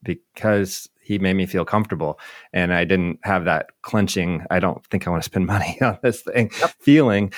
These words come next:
Speaker 1: Um, and, and so that resonates a lot. And, uh, and I, I, one of the things that Scott Sullivan mentioned to me specifically about your training that I'd love to hear more from you on was how his, um, installers, his,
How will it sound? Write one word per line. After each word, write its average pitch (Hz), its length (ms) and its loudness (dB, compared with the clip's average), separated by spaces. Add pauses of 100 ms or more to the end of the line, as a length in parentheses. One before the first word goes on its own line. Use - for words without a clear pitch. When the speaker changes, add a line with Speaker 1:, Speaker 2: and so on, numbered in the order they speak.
(200)
Speaker 1:
Um, 120 400 2 (140)
and, 120 220 4
and 113 120 4
so - 120 2
that 120 100 4
resonates 113 440 2
a 98 60 2
lot. 98 460 2 (100)
And, 92 340 0
uh, 90 260 2 (100)
and 110 140 2
I, - 100 -6 (100)
I, 110 120 -2 (240)
one 131 120 4
of 160 100 6
the 160 60 -2
things 123 240 4
that 104 320 4 (160)
Scott - 300 0
Sullivan 101 340 2
mentioned 95 380 0
to 107 100 -6
me 95 80 0
specifically 101 720 2
about 90 320 2
your 90 120 0
training 90 520 -2 (440)
that 90 300 2
I'd 95 220 0
love 92 240 2
to 87 180 -4
hear 92 160 0
more 90 240 0
from 90 320 -2
you 90 160 0
on 82 380 -2
was 90 260 -4
how 87 380 2 (600)
his, 113 460 2 (460)
um, 87 400 2 (340)
installers, 117 600 4
his, - 260 -2